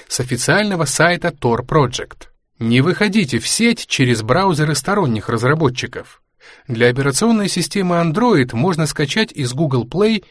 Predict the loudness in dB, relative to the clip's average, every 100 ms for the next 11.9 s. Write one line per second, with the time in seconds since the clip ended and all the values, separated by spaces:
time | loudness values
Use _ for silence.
0 | -12 -4 -4 -2 -2 0 -2 -4 -4 -6
1 | -2 -2 0 -2 -2 -2 -2 0 0 0
2 | -2 -2 -2 -2 -2 -4 -2 2 2 2
3 | _ _ 0 0 2 2 0 -2 -20 -20
4 | _ _ -4 0 2 2 2 -2 -2 -2
5 | -2 -4 -4 -2 2 2 0 0 -2 0
6 | 0 2 2 -2 -8 -20 -4 -2 -2 -4
7 | -4 -2 -2 0 0 0 -4 -4 -4 0
8 | 0 0 -2 -8 -10 -12 _ _ _ -20
9 | -10 -4 0 0 -2 0 0 0 -4 -2
10 | -2 0 0 2 2 0 -2 -4 -4 -2
11 | 0 0 0 0 -2 0 0 0